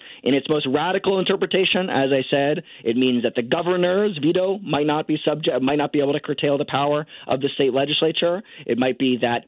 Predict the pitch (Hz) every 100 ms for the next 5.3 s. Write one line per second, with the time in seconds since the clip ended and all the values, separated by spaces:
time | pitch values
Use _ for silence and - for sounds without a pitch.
0 | - 131 156 185 190 196 190 202 196 208
1 | - - - - 131 - 147 123 131 135
2 | - - 117 - 196 185 185 180 220 _
3 | 139 165 180 196 202 196 214 - 208 -
4 | 202 214 - _ - 143 165 165 143 113
5 | 131 131 135